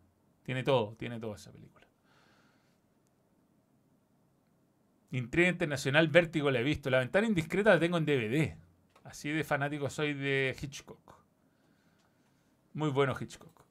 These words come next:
Vi mucho, eh, Hitchcock. ¿Deberían hac-, haber metido a Federico Chiesa para los candidatos a Balón de Oro? Mm, no tuvo una gran Serie A, Federico Chiesa.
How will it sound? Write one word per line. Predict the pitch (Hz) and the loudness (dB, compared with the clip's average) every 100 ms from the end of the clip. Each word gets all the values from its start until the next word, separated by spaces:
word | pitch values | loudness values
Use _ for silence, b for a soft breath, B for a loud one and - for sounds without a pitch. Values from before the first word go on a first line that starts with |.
| - | -14
Vi | 127 131 190 | -2 0 0
mucho, | 190 - 131 110 123 _ - | 0 -2 -6 -8 -10 _ -12
eh, | 131 120 117 - | -8 -8 -10 -14
Hitchcock. | 117 - - - - - _ _ _ _ _ _ _ _ b b b b b b b b b _ _ _ _ _ | -16 -16 -20 -18 -20 -20 _ _ _ _ _ _ _ _ b b b b b b b b b _ _ _ _ _
¿Deberían | - 131 135 147 208 | -4 2 4 4 2
hac-, | 165 - 170 | 0 -2 0
haber | 156 180 | 2 2
metido | 175 165 | 0 0
a | 175 | 2
Federico | 170 160 170 147 | 2 2 0 -2
Chiesa | - 160 170 180 | 2 4 4 2
para | 170 160 | 2 2
los | 143 | 2
candidatos | 147 139 151 151 | 0 0 2 4
a | |
Balón | 151 160 | 4 4
de | 147 147 | 0 2
Oro? | 156 190 190 - | 2 2 -2 -8
Mm, | 165 180 208 294 277 262 247 240 233 220 214 220 226 | -18 -16 -14 -12 -12 -10 -10 -10 -10 -10 -12 -14 0
no | 190 180 | 0 2
tuvo | 233 226 | 2 4
una | 208 | 6
gran | 190 196 190 | 6 6 2
Serie | - 180 180 180 | 2 4 8 8
A, | 151 | 8
Federico | - 127 127 120 | 6 -4 -4 -8
Chiesa. | 110 120 104 - 110 | -8 -8 -10 -14 -18